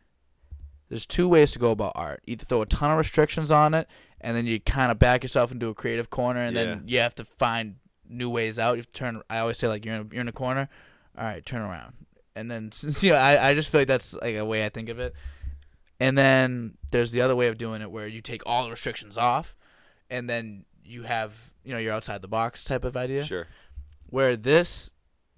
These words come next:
Speaker 1: this is gonna clamp down. Like, you can't do the same thing in three hours that you can in thirty seconds. And people
Speaker 2: No.
Speaker 1: want thirty seconds now, not three hours.
Speaker 2: Everybody, absolutely. Everybody wants
Speaker 1: So
Speaker 2: the
Speaker 1: we'll
Speaker 2: three
Speaker 1: see
Speaker 2: hours.
Speaker 1: some cool, it, it'll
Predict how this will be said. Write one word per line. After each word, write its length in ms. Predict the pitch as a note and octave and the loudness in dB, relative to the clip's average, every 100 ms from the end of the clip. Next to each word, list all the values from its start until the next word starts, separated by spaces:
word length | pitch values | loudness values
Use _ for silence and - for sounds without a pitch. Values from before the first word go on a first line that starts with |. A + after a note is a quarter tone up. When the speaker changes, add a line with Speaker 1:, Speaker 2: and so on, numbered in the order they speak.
| _ _ - | _ _ -8
Speaker 1:
this 220 | C3 D3+ | -4 -2
is 60 | F3 | -4
gonna 180 | E3 B2+ | -6 -6
clamp 440 | - - B2+ C3 | -8 -6 -4 -4
down. 300 | - A2+ B2 | -4 -4 -4
Like, 160 | A#2 A2+ | -8 -10
you 80 | C#3 | -12
can't 400 | - - F#3 - | -8 -6 -6 -4
do 140 | D#3 | -6
the 100 | D3 | -4
same 280 | B2 B2 G#2+ | -6 -6 -8
thing 180 | G#2+ A2 | -10 -12
in 80 | G2 | -14
three 220 | A2 G#2+ | -14 -10
hours 320 | G#2 G2 G2 | -10 -10 -12
that 140 | A#2 - | -18 -20
you 60 | - | -16
can 260 | A2+ G2+ | -14 -14
in 160 | F#2+ F#2+ | -16 -10
thirty 200 | A#2+ A2 | -6 -6
seconds. 600 | - B2 A2 - - - - | -4 -4 -4 -10 -18 -18 -12
And 100 | - | -8
people 200 | C#3 C3 | -4 -2
Speaker 2:
No. 60 | |
Speaker 1:
want 160 | B2 A2+ | -2 -2
thirty 160 | A#2 G#2 | -4 -4
seconds 380 | B2+ A#2+ B2 | -6 -6 -10
now, 120 | - D#2 | -16 -14
not 180 | G2+ - | -14 -14
three 160 | C2 | -14
hours. 260 | D2+ B1+ - | -14 -14 -14
Speaker 2:
Everybody, 360 | - D#2+ F2+ G2 | -14 -12 -12 -14
absolutely. 380 | - - F#2 E2 | -16 -16 -14 -14
Everybody 240 | C#2 D2 | -14 -12
wants 160 | D#2 D#2 | -10 -4
Speaker 1:
So 80 | B2+ | 0
Speaker 2:
the 100 | C3+ | 2
Speaker 1:
we'll 120 | A3 | 2
Speaker 2:
three 100 | - | 2
Speaker 1:
see 80 | B3+ | 0
Speaker 2:
hours. 100 | B3 | 0
Speaker 1:
some 180 | G3+ E3 | -4 -6
cool, 280 | - D#3 - | -2 -2 4
it, 60 | D3+ F3 | 6 8
it'll 340 | F3+ A3 A3 | 8 8 4